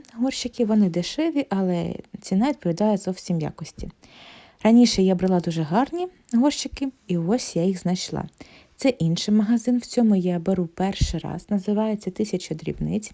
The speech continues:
Купувала я великі горщики, купувала я стандартні дванадцяті горщики. Купила три великих і купила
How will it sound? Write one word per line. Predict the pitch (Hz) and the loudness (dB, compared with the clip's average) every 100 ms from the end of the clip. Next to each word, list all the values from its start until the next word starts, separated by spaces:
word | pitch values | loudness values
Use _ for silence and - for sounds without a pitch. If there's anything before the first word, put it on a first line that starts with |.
| _ - - - - _ | _ -20 -20 -20 -20 _
Купувала | - 185 226 202 190 170 | -6 -2 0 2 2 2
я | 175 165 | 0 0
великі | 156 180 320 - | 0 0 0 -4
горщики, | 262 269 - 226 220 185 | -2 -2 -2 -6 -4 -6
купувала | 165 156 233 262 | -2 0 2 2
я | 180 | 2
стандартні | 175 175 165 208 254 190 | 0 -4 0 0 2 0
дванадцяті | 156 175 190 - - | 0 -2 -4 -6 -4
горщики. | 151 - - - - - - - - _ | -4 -8 -12 -12 -14 -14 -20 -20 -20 _
Купила | - 208 233 180 | -6 4 4 4
три | 160 185 180 | 2 2 4
великих | 151 147 160 262 - 311 - _ _ - _ - _ _ | 4 0 0 0 0 -2 -2 _ _ -20 _ -20 _ _
і | 185 175 | 0 0
купила | - 143 - 220 262 | -2 -4 2 4 6